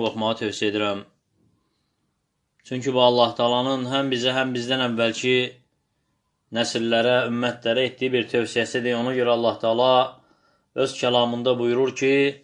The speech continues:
"Biz sizdən əvvəlki əhli kitaba tövsiyə etdiyimiz kimi, sizə də Allahdan qorxmağı tövsiyə edirik." Və Şeyx Atiyyə Səlimin Ramazanda Peyğəmbərlə birgə risaləsinin tədrisini davam edirik və dedik ki, müəllif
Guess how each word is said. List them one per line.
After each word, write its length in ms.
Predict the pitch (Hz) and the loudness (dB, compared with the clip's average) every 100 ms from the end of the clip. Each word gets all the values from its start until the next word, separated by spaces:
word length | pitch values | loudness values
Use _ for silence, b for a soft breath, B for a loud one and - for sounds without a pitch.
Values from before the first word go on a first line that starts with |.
| _ _ _ _ _ _ 123 | _ _ _ _ _ _ -2
"Biz 160 | 143 - | 0 0
sizdən 280 | 131 123 143 135 | -2 0 2 2
əvvəlki 360 | 120 120 113 135 | 2 0 2 0
əhli 140 | 120 113 | 2 -2
kitaba 280 | - 117 127 | -4 -2 -2
tövsiyə 380 | 127 117 - 127 | -2 -6 -4 -6
etdiyimiz 380 | 120 117 127 - | -4 -6 -6 -6
kimi, 600 | 127 127 131 139 143 143 _ _ _ _ _ _ _ | -6 -4 0 0 -2 -6 _ _ _ _ _ _ _
sizə 320 | - 120 135 143 | -12 0 4 8
də 60 | |
Allahdan 520 | 131 120 117 113 131 | 8 6 2 0 -4
qorxmağı 420 | 120 113 110 110 120 | -2 -2 0 -2 -2
tövsiyə 240 | 104 - 95 | -4 -6 -8
edirik." 260 | 80 73 - _ _ _ _ _ _ _ _ _ _ _ _ _ _ _ _ _ _ _ _ - | -8 -14 -18 _ _ _ _ _ _ _ _ _ _ _ _ _ _ _ _ _ _ _ _ -4
Və 200 | 123 135 131 - - _ _ _ _ | 0 4 2 0 -14 _ _ _ _
Şeyx 220 | - 131 | -6 -2
Atiyyə 400 | 135 131 170 147 | 0 2 4 4
Səlimin 640 | - 151 139 127 117 107 - _ _ _ _ _ _ _ _ _ _ _ _ _ - | 6 8 6 2 -4 -6 -12 _ _ _ _ _ _ _ _ _ _ _ _ _ -8
Ramazanda 500 | 120 135 123 131 139 143 | -2 0 2 2 4 4
Peyğəmbərlə 560 | 127 120 123 131 135 127 | 4 0 0 2 2 0
birgə 300 | 117 113 123 117 | -2 -4 -2 -2
risaləsinin 800 | 113 120 117 110 - 123 123 110 | 0 -2 0 -2 -4 -6 -4 -4
tədrisini 520 | 120 113 110 - 123 | -2 -2 -2 -4 -2
davam 280 | 117 117 120 | 2 2 2
edirik 340 | 113 104 104 107 | 0 0 0 0
və 80 | 110 | -2
dedik 240 | 113 123 | -2 -4
ki, 120 | 120 | -4
müəllif 500 | 113 113 113 123 135 | -2 0 2 4 2